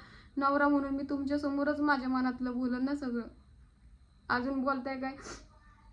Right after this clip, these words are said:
"इथं काय भविष्य, इथं काय आहे, पोरींचं मला बघायचं, हे करायचंय." अहो, हो, सगळ्या गोष्टी होतात, करायला गेलं ना सगळं होतं. मीच कव्हर करू, मीच कव्हर त्या आरूच्या मागं पळायचं, ह्या पोरीच्या मागं पळायचं?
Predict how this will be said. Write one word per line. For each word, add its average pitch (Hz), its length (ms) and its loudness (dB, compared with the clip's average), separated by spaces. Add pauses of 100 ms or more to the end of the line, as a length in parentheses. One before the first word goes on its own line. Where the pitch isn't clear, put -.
(320)
"इथं 247 260 0
काय 254 200 0
भविष्य, 247 480 0
इथं 254 280 2
काय 254 300 0
आहे, 247 280 -4
पोरींचं 254 560 0
मला 247 180 -4
बघायचं, 240 460 -2
हे 247 160 0
करायचंय." 233 540 -6 (640)
अहो, 285 180 4
हो, 294 200 4 (280)
सगळ्या 285 240 4
गोष्टी 294 360 0
होतात, 254 320 0 (380)
करायला 262 340 -2
गेलं 269 380 -2
ना 269 180 -4 (360)
सगळं 277 260 2
होतं. 277 420 2 (520)
मीच 330 300 2
कव्हर 302 320 6
करू, 254 440 0 (2000)
मीच 330 260 4
कव्हर 311 320 4
त्या 302 220 6
आरूच्या 285 380 6
मागं 269 280 0
पळायचं, 262 480 -2
ह्या 277 200 -2
पोरीच्या 269 440 -4
मागं 262 280 -2
पळायचं? 254 580 -2